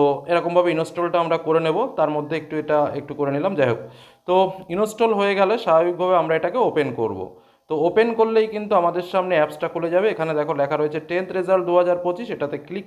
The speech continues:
করলেই যখন আমাদের রেজাল্ট বেরিয়ে যাবে তখন চেক রেজাল্ট নাও অপশানে ক্লিক করলেই যথারীতি শুধুমাত্র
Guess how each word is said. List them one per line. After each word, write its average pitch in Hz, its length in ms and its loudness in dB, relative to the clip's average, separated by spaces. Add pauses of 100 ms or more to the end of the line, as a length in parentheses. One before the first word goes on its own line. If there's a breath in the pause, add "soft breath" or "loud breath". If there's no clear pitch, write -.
করলেই 208 240 -2
যখন 151 280 -2 (100)
আমাদের 160 320 -2
রেজাল্ট 135 300 0
বেরিয়ে 160 260 0
যাবে 196 160 0 (280 loud breath)
তখন 170 200 -2 (140)
চেক 220 160 4 (140)
রেজাল্ট 170 300 2 (120)
নাও 131 160 4 (800)
অপশানে 170 360 0
ক্লিক 202 360 -4
করলেই 226 260 4
যথারীতি 208 420 -2 (120)
শুধুমাত্র 202 380 0